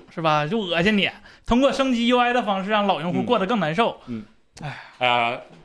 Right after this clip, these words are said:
Speaker 2: 这算是那个设计语言的一个比较大的一个升级。
Speaker 1: 对，
Speaker 2: 就是I O S基本上是不敢这样动了。
Speaker 1: 啊，
Speaker 2: 这样动
Speaker 1: 取下来它就会那啥，就会锁定。
Speaker 2: 取下来就锁定，没法给大家演示了，
Speaker 1: 对，
Speaker 2: 就特别麻烦啊。
Speaker 1: 对。
Speaker 2: 呃，那个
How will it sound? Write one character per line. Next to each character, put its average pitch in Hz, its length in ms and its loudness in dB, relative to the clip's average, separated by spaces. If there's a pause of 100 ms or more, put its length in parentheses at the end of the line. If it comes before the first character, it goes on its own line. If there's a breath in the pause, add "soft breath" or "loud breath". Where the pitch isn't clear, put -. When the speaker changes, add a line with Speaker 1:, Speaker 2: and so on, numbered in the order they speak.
Speaker 2:
这 247 140 0
算 214 180 -2
是 165 140 -4
那 165 120 -6
个 151 60 -4
设 185 180 -4
计 175 120 -4
语 123 120 -4
言 113 160 0
的 143 60 -4
一 139 80 -4
个 135 80 -6
比 135 60 -12
较 107 120 -4
大 139 220 -2
的 104 80 -4
一 104 60 -8
个 104 60 -8
升 107 200 -12
级。 90 320 -16
Speaker 1:
对， 147 200 -2
Speaker 2:
就 175 100 -2
是 147 420 2
I 185 80 4
O 208 100 0
S 160 340 -2
基 - 180 -14
本 151 120 -8
上 120 160 -8
是 139 80 -10
不 143 140 -14
敢 120 160 -4
这 117 80 -6
样 110 100 -6
动 110 200 -10
了。 85 160 -12 (300)
Speaker 1:
啊， 170 60 -4
Speaker 2:
这 208 140 0
样 185 80 2
动 165 80 2
Speaker 1:
取 208 60 4
下 269 40 2
来 226 160 2
它 240 120 2
就 254 120 0
会 247 140 0
那 247 100 2
啥， 160 320 0
就 185 120 0
会 247 120 2
锁 220 100 2
定。 - 80 2
Speaker 2:
取 - 40 2
下 - 60 4
来 - 20 0
就 202 60 0
锁 151 120 0
定， 208 200 0
没 175 80 0
法 208 120 0
给 131 80 -4
大 135 140 0
家 156 80 0
演 107 220 -6
示 147 80 -10
了， 110 160 -2
Speaker 1:
对， 160 100 2
Speaker 2:
就 151 60 0
特 156 60 0
别 143 100 0
麻 113 180 -2
烦 151 100 0
啊。 110 220 -4 (320 soft breath)
Speaker 1:
对。 147 80 0
Speaker 2:
呃， 143 300 2
那 160 180 -2
个 135 800 0